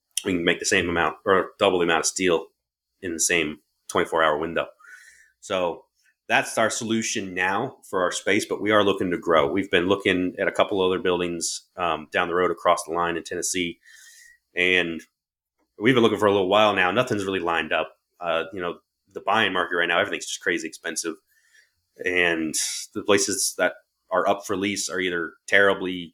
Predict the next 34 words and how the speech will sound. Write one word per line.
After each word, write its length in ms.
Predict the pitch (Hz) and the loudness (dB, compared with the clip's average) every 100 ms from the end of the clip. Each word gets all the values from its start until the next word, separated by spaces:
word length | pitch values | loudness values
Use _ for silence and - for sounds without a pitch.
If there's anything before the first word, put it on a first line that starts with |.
| _ | _
run 220 | 98 92 | -2 0
down 320 | 90 92 98 | 0 0 0
and 220 | 87 78 - - | -4 -8 -14 -2
garbage, 640 | 90 92 90 - - - 90 | 0 0 -2 -6 -10 -12 -8
or 160 | 87 | -6
they 80 | 85 | -4
want 260 | 80 92 85 | -4 -6 -4
way 260 | 80 117 | 4 4
too 180 | 123 104 | 4 -2
much 200 | 95 - | -2 -4
for 260 | - 90 90 | -6 -2 -2
it. 100 | - _ 90 87 _ _ _ _ | -4 _ -20 -20 _ _ _ _
And 100 | 92 | -10
so 440 | - 98 95 92 - _ _ _ - | -2 0 0 -2 -6 _ _ _ -2
that 160 | 123 | 0
hasn't 220 | 123 117 107 | 0 -4 -6
really 120 | 95 | -4
lined 300 | 98 92 92 | -4 -4 -4
up 160 | 90 | -4
yet. 160 | 92 - | -6 -6
So 100 | 92 | -6
that's 240 | 95 95 | -6 -6
why 160 | 90 90 | -4 -4
we 160 | 87 87 | -4 -8
kinda 200 | 90 82 | -6 -6
went 160 | 85 | -6
to 60 | - | -10
the 60 | - | -8
two 200 | 98 92 | -6 -2
shift 300 | 87 82 - | 0 -2 -4
for 180 | - | -8
now 240 | 82 82 78 | 0 0 0
to 120 | - | 2
help 180 | 82 | 2